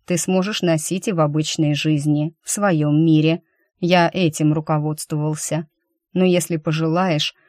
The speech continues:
можешь взять любые из имеющихся в сокровищнице. Они теперь и твои тоже». Я покачала головой. Альвис прав, эти я смогу надевать и дома,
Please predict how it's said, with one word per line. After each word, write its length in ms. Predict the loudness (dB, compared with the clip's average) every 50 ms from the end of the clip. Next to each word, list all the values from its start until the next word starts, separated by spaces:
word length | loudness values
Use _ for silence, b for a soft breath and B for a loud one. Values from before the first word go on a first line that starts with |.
| _ _ _
можешь 340 | -2 0 0 0 0 -4 -4
взять 400 | -4 -4 -2 0 0 0 0 0
любые 480 | 0 0 0 2 2 2 2 2 0 -2
из 280 | -2 -2 -2 0 2
имеющихся 720 | 4 4 4 4 4 2 2 0 -2 -6 -6 -6 -6 -8 -6
в 60 | -4
сокровищнице. 1040 | -4 -4 -4 -2 0 0 0 0 0 -2 -2 -2 -2 -2 -2 -2 -4 -4 -4 -6 -6 _ _ _ _ _ _
Они 300 | 0 2 2 2 2 2
теперь 460 | 0 -2 -4 -2 0 0 0 -2 -2
и 140 | -4 -6 -6
твои 400 | -4 -2 0 0 2 2 0 -2
тоже». 560 | -2 -4 -4 -4 -4 -4 -4 -4 -6 -6 -6 -10 _ _ _ _ _ _ _ _ _
Я 240 | -2 2 2 2 0
покачала 640 | 0 -4 -4 -2 -4 -4 -4 -4 -4 -2 -2 -2 -2
головой. 640 | -2 0 0 0 0 -2 -2 -2 -2 -2 -2 -4 -8 -14 _ _ _ b b b b b
Альвис 400 | b 0 2 2 0 -2 -4 -6
прав, 500 | -4 -4 -2 0 0 -2 -4 -6 -12 -20 _ _ -4
эти 240 | -4 -2 -2 0 0
я 160 | 0 0 0
смогу 360 | 0 0 0 0 0 2 2
надевать 560 | 2 2 2 2 0 0 0 0 -2 -2 -6 -6
и 120 | -2 -2
дома, 480 | 0 0 2 2 2 2 2 2 0 -2